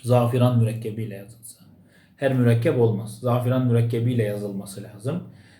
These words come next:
Zafiran mürekkebiyle Fetih Suresi yazılsa. Sonuna da diyor, kısmeti bağlı olan bir kız, hiç evlenmemiş bir kız veya bir dul kadın,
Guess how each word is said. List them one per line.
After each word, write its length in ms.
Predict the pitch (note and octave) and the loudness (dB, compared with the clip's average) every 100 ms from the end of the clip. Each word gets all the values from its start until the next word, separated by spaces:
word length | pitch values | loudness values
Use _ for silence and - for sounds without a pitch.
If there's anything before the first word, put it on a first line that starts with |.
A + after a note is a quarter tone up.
| _ | _
Zafiran 560 | C#3 D#3+ E3+ G3 G3 F3+ | 0 2 4 2 4 2
mürekkebiyle 580 | D#3+ D#3+ E3 D#3 D3 | 2 0 0 2 2
Fetih 340 | B2 D3+ F#3 E3+ | 2 -2 -2 -4
Suresi 380 | - C3+ A#2 E3+ | -2 -2 -2 2
yazılsa. 640 | C3 B2 A#2 A2+ - - _ _ _ _ _ _ | 2 2 0 -2 -8 -14 _ _ _ _ _ _
Sonuna 500 | - F#3+ G3 A#3 A3 | -4 0 2 4 4
da 180 | F3 | 2
diyor, 300 | C3 B2 - | 2 0 -2
kısmeti 520 | - E3+ F#3+ F3+ - E3+ | -6 -8 -4 -4 -2 2
bağlı 300 | E3+ F#3+ G#3+ | 2 4 4
olan 400 | E3+ F#3 G3+ F#3 | 4 0 -2 -2
bir 160 | F#3+ | -2
kız, 340 | - F3 - G3 | -2 -4 -4 -8
hiç 160 | F#3 | -6
evlenmemiş 600 | G3 F3 F3 D#3+ C#3+ - | -4 -2 -2 0 -4 -4
bir 160 | D#3 C3 | -6 -6
kız 140 | C3 | -4
veya 320 | E3+ F#3+ D#3+ | 2 2 2
bir 240 | F3+ F#3+ E3 | -2 -4 0
dul 180 | G3+ - | 0 2
kadın, 280 | B2 A2 | -2 -2